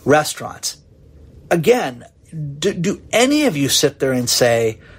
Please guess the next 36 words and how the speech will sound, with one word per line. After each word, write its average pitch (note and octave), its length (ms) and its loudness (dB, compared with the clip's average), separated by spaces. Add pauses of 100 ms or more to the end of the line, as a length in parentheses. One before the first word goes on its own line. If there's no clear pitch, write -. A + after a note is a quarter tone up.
(160)
"I C#3+ 340 4
wanna C3 340 0
go B2 460 4
and A#2+ 160 -4
have A#2+ 380 -2
the C3 80 -4
greatest B2+ 400 0
burger B2 240 2
in A#2 80 0
the A#2 80 -2
world A#2 220 2
at A2 60 -4
McDonald's, A#2 680 -2 (340)
and B2+ 140 4
I A#2+ 140 2
can't, - 540 -2
I'm B2 160 -2 (120)
so F3+ 220 4
excited C#3+ 500 -2
about A2 200 -6
what B2+ 140 -2
they're C3 120 -2
gonna A#2+ 180 -2
come C3+ 220 0
up C#3+ 180 -2
with A2+ 180 -2
for A#2 400 4 (240)
flavor D3 680 2
and B2 260 -4
for A#2 240 0
new C#3+ 240 0
taste"? D3+ 640 -2 (180)
Who C4 180 4
believes A3 540 0
that? - 340 -8 (520)
But E3 340 2